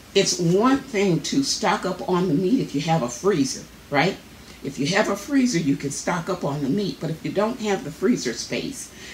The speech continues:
then you really can't stock up on it unless you do like I do. You get yourself a pressure canner and you, now this is my ground beef, and you pressure can your,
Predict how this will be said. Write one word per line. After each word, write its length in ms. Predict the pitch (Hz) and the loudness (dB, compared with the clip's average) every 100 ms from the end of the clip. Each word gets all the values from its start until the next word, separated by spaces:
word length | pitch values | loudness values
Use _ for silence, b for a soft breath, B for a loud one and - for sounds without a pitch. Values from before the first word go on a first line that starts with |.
| - | 0
then 120 | 190 | 4
you 100 | 185 | 4
really 240 | 175 247 285 | 4 2 2
can't 260 | - 202 | -2 -4
stock 320 | 196 185 175 | -2 -4 -2
up 140 | 170 180 | -4 -4
on 220 | 175 127 | -2 -2
it 80 | 127 - - - | -4 -8 -20 -6
unless 1040 | 131 147 165 180 285 269 208 - - - - - - - - - | -2 4 6 6 6 4 0 -4 -6 -10 -14 -20 -20 -20 -20 -10
you 160 | - 160 | -2 0
do 200 | 135 254 | 4 6
like 280 | 214 190 - | 6 2 0
I 180 | 233 269 | 0 2
do. 260 | 170 143 - | 2 2 2
You 120 | 139 | 0
get 200 | 170 165 | -2 -2
yourself 320 | 175 170 170 | -2 0 -2
a 40 | |
pressure 360 | - 233 - - | -2 0 2 0
canner 420 | - 147 143 156 - | 0 2 2 2 4
and 160 | 170 165 | 4 6
you, 220 | 156 127 | 4 2
now 180 | 156 135 | -2 0
this 220 | 160 160 | 0 2
is 40 | |
my 140 | 180 165 | 2 4
ground 380 | 175 175 175 | 4 6 4
beef, 840 | 196 160 - - - - - - - | 4 0 -2 -10 -20 -20 -20 -14 6
and 280 | 185 165 165 | 8 12 12
you 320 | 170 139 - - - - - - - - - - - - - | 12 10 4 -4 -16 -18 -20 -20 -20 -20 -20 -20 -12 -12 -4
pressure 340 | - 466 - | 0 2 2
can 500 | 190 247 165 139 123 - - - - - - - | 0 6 6 6 4 -2 -14 -20 -20 -20 -12 6
your, 460 | 151 139 131 113 | 10 10 8 4